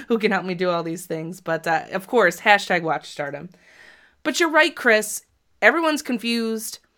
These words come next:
We all think that it's gonna be like this other <laughs> day, normal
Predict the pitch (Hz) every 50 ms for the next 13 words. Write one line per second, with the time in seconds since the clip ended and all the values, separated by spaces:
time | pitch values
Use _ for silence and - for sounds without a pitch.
0 | _ _ _ _ _ - 190 196 208 247 277 285 277 277 - 247 240 247 220 226
1 | 214 196 202 202 - - 226 214 208 202 185 208 196 208 196 190 170 160 165 160
2 | 156 - - - _ _ _ _ _ _ - 175 165 - - 185 190 190 196 190
3 | 185 190 190 190 _ _ _ - _ _ - - _ - - - - _ _ _
4 | _ _ - - - 208 233 226 214 - - - 247 - _ - - - 208 214
5 | 220 226 226 220 220 214 214 220 -